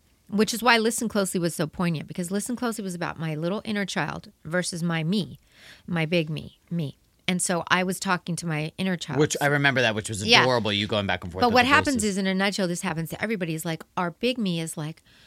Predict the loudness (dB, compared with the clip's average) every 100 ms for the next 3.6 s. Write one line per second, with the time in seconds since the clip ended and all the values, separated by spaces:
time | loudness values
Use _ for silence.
0 | -20 _ _ _ _ _ 0 2 2 0
1 | 0 0 0 -2 -4 -2 -4 -4 -6 -4
2 | -2 -2 -2 -2 -4 -6 -4 -4 -2 -2
3 | -2 -2 -4 -2 -2 -2